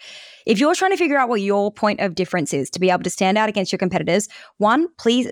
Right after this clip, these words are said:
do your market research. Find out everything that's currently on offer in your niche so that you can understand what's being offered against yours and then start to figure out what you might be able to add in or tweak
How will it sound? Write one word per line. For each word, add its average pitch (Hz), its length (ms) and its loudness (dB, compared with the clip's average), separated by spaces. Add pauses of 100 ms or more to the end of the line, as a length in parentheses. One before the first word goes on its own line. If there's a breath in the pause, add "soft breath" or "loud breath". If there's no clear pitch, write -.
do 208 320 2
your 175 340 0
market 175 440 0
research. - 400 -2
Find 233 260 2
out 233 160 0
everything 226 380 2
that's 240 160 0
currently 190 420 0
on 196 160 2
offer 175 380 0 (320 loud breath)
in 214 280 2
your 180 360 2
niche 190 480 0
so 220 100 0
that 185 40 2
you 214 120 0
can 254 140 0
understand 208 480 0
what's 185 200 -2
being 196 200 0
offered 175 240 0
against - 360 -4
yours 175 380 0 (260 loud breath)
and 196 140 2
then 190 120 0
start 196 260 -2
to 220 80 -4
figure 202 300 0
out 170 300 -2
what 180 300 -2
you 208 160 2
might 190 240 0
be 233 80 -2
able 220 160 0
to - 180 -8
add 185 200 0
in 196 160 0
or 180 160 -4
tweak - 560 -2